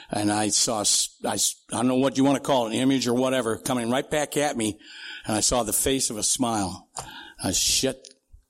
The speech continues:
this guy's trying to take me out." And I got down on my knees, and I went, "Get out." And I made a decision to stop right then. And I haven't had a drink since. That was over nine and a half years ago.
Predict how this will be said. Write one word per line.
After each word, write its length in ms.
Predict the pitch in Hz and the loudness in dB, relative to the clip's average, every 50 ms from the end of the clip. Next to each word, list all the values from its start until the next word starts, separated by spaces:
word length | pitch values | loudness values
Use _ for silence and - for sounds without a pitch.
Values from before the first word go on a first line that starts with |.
| _ _ _ _ _ _ _ _ _ _ | _ _ _ _ _ _ _ _ _ _
this 160 | 104 107 - | -4 -4 -2
guy's 220 | - 117 104 92 - | -2 -2 -2 -2 -2
trying 200 | - 120 98 98 | -2 -2 -2 -2
to 60 | 90 | -4
take 340 | - - - 120 98 - - | -4 -4 -2 -2 -2 -4 -6
me 160 | 101 98 101 | -6 -4 -4
out." 440 | 120 139 123 101 - _ - - - _ _ _ _ _ _ _ _ _ _ _ _ _ _ - - - - _ - | -2 -4 -4 -6 -8 _ -14 -16 -16 _ _ _ _ _ _ _ _ _ _ _ _ _ _ -20 -20 -20 -20 _ -6
And 160 | - 101 98 | -4 -2 -2
I 120 | 101 107 110 | -2 -2 -2
got 260 | 101 120 113 107 - | -2 -2 -2 -2 -2
down 220 | - 123 127 127 | -2 -2 0 0
on 60 | 123 120 | 0 0
my 80 | 113 110 | 0 2
knees, 340 | 113 120 127 135 127 110 | 2 2 2 2 0 0
and 80 | 107 107 | -2 -2
I 80 | 107 107 | -4 -4
went, 180 | 101 95 - - _ _ _ _ - - - - - - - _ - - - | -4 -6 -8 -10 _ _ _ _ -10 -10 -8 -10 -14 -20 -20 _ -20 -14 -6
"Get 200 | - 131 127 123 | -4 -2 -2 0
out." 400 | 117 104 95 - - - - - - - - _ _ _ _ _ _ _ _ - - - | -2 -2 -4 -6 -10 -14 -14 -14 -16 -18 -20 _ _ _ _ _ _ _ _ -12 -8 -6
And 100 | 98 101 | -4 -2
I 40 | 104 | 0
made 140 | 110 113 | 0 0
a 60 | 110 104 | 0 2
decision 400 | 101 98 - 131 117 101 101 92 | 2 2 2 0 0 -2 -4 -4
to 60 | 90 | -4
stop 460 | - - - 117 104 98 - - _ - - | -4 -2 -2 -2 -2 -4 -4 -6 _ -10 -6
right 180 | 113 107 - - | -6 -6 -4 -4
then. 240 | 123 101 90 92 | -4 -4 -4 -6
And 220 | - - - - 110 | -6 -6 -4 -4 -2
I 20 | |
haven't 160 | 117 113 117 | -2 -2 -2
had 80 | 117 113 | -2 -2
a 80 | 110 101 | -2 -2
drink 240 | 110 113 110 101 | -2 -2 -2 -2
since. 380 | - - - 101 - - - - - - - - - - | -2 -2 -4 -6 -8 -8 -8 -8 -10 -10 -12 -10 -8 -6
That 100 | 110 110 | -4 -2
was 100 | 107 110 | -2 -2
over 160 | 113 107 104 | -2 -2 -2
nine 280 | 104 107 113 117 117 113 | -2 -2 -2 0 0 0
and 100 | 110 110 | 2 0
a 40 | 104 | 0
half 300 | 113 110 107 - - 98 | 0 0 0 0 0 0
years 240 | 92 92 85 - | 0 2 0 -2
ago. 400 | - - - - - - - - | -2 -4 -6 -8 -8 -10 -14 -18